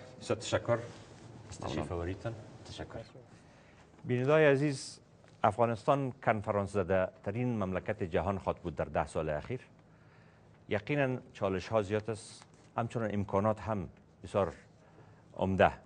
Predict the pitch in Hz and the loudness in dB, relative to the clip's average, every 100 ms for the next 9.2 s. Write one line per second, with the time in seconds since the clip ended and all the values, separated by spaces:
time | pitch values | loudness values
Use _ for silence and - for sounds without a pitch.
0 | 98 87 80 - - 85 80 - 80 80 | 2 4 4 0 -6 -2 -2 -2 -6 -6
1 | 87 - - - - - - - 117 131 | -8 -10 -16 -20 -20 -20 -18 -4 0 0
2 | 131 170 147 101 - 117 78 - - - | 0 4 6 6 4 2 2 -2 -20 -20
3 | - - - - - - 151 160 135 117 | -20 -20 -20 -20 -20 -2 2 4 4 2
4 | 147 135 123 113 107 113 160 156 - - | -2 0 0 0 -2 -2 -4 -6 -16 -20
5 | - - 117 120 104 - - 104 87 90 | -20 -4 -2 2 0 0 -2 0 -2 -4
6 | - 120 110 - - - - - 87 - | -2 -4 -4 -12 -20 -20 -20 -10 -8 -6
7 | 113 98 90 95 107 101 - 95 - 101 | -6 -2 0 2 2 -2 -2 -6 -4 -6
8 | 95 - - - 98 - 151 135 113 101 | -6 -12 -12 -4 -4 -2 -4 -2 0 0
9 | 104 85 | 0 -2